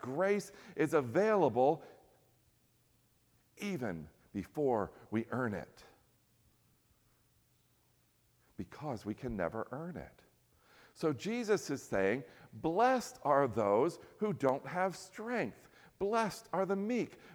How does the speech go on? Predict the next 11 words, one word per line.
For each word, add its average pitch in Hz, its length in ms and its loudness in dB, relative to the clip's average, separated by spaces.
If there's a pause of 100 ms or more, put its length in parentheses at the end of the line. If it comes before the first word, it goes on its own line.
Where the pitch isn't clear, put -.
Blessed 202 580 -2
are 170 120 4
the 165 80 6
poor 226 460 0
in 190 120 0
heart. 190 460 -2 (240)
Blessed 190 580 -2
are 185 180 6
those 180 360 6 (180)
who 202 160 4
mourn." 185 720 4